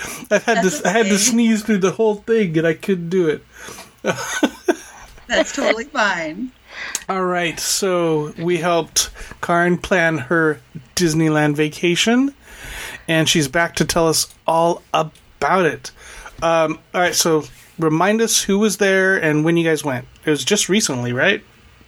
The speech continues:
Speaker 2: Yeah, it was just recently. Um, we went April thirteenth to the twenty-fourth.
Speaker 1: Okay.
Speaker 2: Um, and so eleven nights. Um, my husband was there, Jeff, and our boys, um,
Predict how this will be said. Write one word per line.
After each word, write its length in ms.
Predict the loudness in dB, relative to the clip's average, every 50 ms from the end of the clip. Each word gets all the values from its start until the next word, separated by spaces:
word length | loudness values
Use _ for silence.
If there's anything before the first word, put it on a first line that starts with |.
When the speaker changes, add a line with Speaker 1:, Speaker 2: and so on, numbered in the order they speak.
| _ _ -20 -20 -20 -20 -20 _ _ _ _ -14 -6
Speaker 2:
Yeah, 140 | -2 -2 -2
it 80 | -2
was 140 | -4 -6 -8
just 260 | -6 -6 -6 -6 -6
recently. 580 | -6 -6 -6 -6 -6 -4 -2 -2 0 0 -2 -2
Um, 180 | -4 -4 -2
we 100 | -4 -2
went 260 | 0 0 0 0 0 -2 -2
April 400 | -4 -4 -2 -2 -2 0 0 -2 -2
thirteenth 600 | -4 -4 -4 -4 -2 -2 -2 0 0 0 -2 -4
to 100 | -6 -2
the 200 | 0 0 0 0 -2
twenty-fourth. 1160 | -4 -2 -2 0 0 -2 -2 0 2 2 2 2 -2 -6 -8 -12 -20 -20 -16 -16 -14 -6 -4
Speaker 1:
Okay. 300 | -4 -2 0 -2 -2 -2 -4 _ -10 -4 -2
Speaker 2:
Um, 540 | -2 -2 -2 -2 -2 -2 -2 -2 -2 -2 -6 -8 -8 -4 -2
and 380 | 0 2 2 2 2 0 0 0
so 480 | 0 0 0 0 -2 -4 -6 -6 -4 -2
eleven 320 | 0 2 2 2 2 2 2
nights. 480 | 2 2 0 -2 -4 -4 -6 -6 -6 -4 -2
Um, 260 | 0 2 2 2 0 0
my 320 | 0 0 0 -2 -4 -10 -14 -8
husband 360 | -6 -4 -2 -2 -2 -2 -2
was 120 | -2 -2 -2
there, 240 | -2 -2 -2 -2 -4
Jeff, 420 | -4 -2 -2 -2 -2 -2 -4 -4 -4
and 100 | -2 -2
our 140 | -2 -4
boys, 580 | -4 -6 -6 -6 -4 -4 -6 -6 -6 -6 -6 -6 -6 -6
um, 440 | -4 -2 0 0 -2 -2 -6 -8